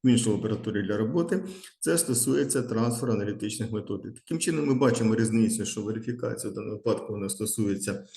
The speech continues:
е, стандартних методик, компендіальних методик. Що стосується трансферу, це одна лабораторія, яка валідувала методику, передає іншій лабораторії для роботи. Не факт той, що, що в майбутньому така валідована методика не може стати якимось міжнародним стандартом, це цілком може бути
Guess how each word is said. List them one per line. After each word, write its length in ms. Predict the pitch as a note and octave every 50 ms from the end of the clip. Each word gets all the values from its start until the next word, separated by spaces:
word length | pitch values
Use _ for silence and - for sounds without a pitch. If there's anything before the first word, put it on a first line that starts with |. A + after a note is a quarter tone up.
| - - - - - - - - -
е, 120 | A2 A2
стандартних 580 | A2 - B2+ B2 B2 D#3+ E3 D#3+ D#3+ D3+ C#3+ C3+
методик, 480 | D3 C#3+ C#3+ C#3+ D3 C#3+ C3 B2 -
компендіальних 760 | A#2+ A2+ G#2+ - A2 G#2+ G#2+ C3 D3 D3+ D3+ D3+ D3 - -
методик. 560 | D#3 C#3+ C#3+ - D3+ C#3+ C3+ C3+ C3+ C3 C3+
Що 240 | - - - - A#2
стосується 560 | A2+ - A2 G#2+ - - G#2+ G2+ G2 - G#2+
трансферу, 640 | - - D3 D#3+ F3 E3+ - - D3+ D#3 D3+ D#3 - - - - - - _ _
це 200 | - - - C3
одна 240 | A#2+ A#2 A2+ G#2+ A2
лабораторія, 600 | G#2+ G#2+ G#2 A#2 A2 G#2+ G#2+ - A2 G#2 G#2 G#2
яка 120 | G#2 - G#2+
валідувала 540 | G2 G#2 G#2 G2 A#2+ B2 C#3+ D#3 E3 E3+
методику, 500 | D#3+ D3 C#3 C#3 D3 C3+ C3+ B2+ A#2+ A2+
передає 580 | A2+ - A2+ A2 G#2+ F#2+ A2 B2+ C3+ C3 C3+ C3
іншій 340 | B2 B2 B2+ B2 - - A#2+
лабораторії 560 | G2 F#2+ - G#2+ G2+ G2 - B2 B2+ A#2+ A#2+
для 180 | G2 G2 A2+ A#2
роботи. 420 | A2+ G#2+ G2+ G2+ F#2 F2 - -
Не 120 | - C#3+
факт 320 | D#3 - - - - - -
той, 120 | F3+ D#3
що, 140 | - - C3+
що 140 | B2 - B2+
в 40 | A#2
майбутньому 680 | A2+ A2+ A2+ A#2+ C3 C3 B2+ - B2+ B2 A#2+ A#2+ A#2+ - - - - - _ _
така 240 | - A#2+ A#2+ B2 B2+
валідована 520 | A2+ G#2+ G#2+ A2 G2+ - A2 A2 G#2+ G#2+ G#2+
методика 520 | G#2+ G#2+ G#2+ - G#2+ G2 G2+ G2 - A2
не 160 | A2 A2+ A#2
може 260 | A2+ A2+ A2 G#2+ G#2+
стати 380 | G#2 - - - G#2 G2 F#2+ G2
якимось 340 | F#2+ G2 - - A2 G#2+ G#2
міжнародним 520 | G#2+ G#2 G2+ G2+ G#2 G2+ G2+ G2+ G2 G2+ G2
стандартом, 640 | - - B2 B2 B2 B2 - - - A2+ G#2 G2
це 120 | - G#2+
цілком 520 | G2 - G#2 G2+ G2+ - - G#2 G#2 G#2+ - -
може 280 | - A2+ G#2+ - G#2+ G2+
бути 420 | G2 - D3 - - D3+ D3+ D3+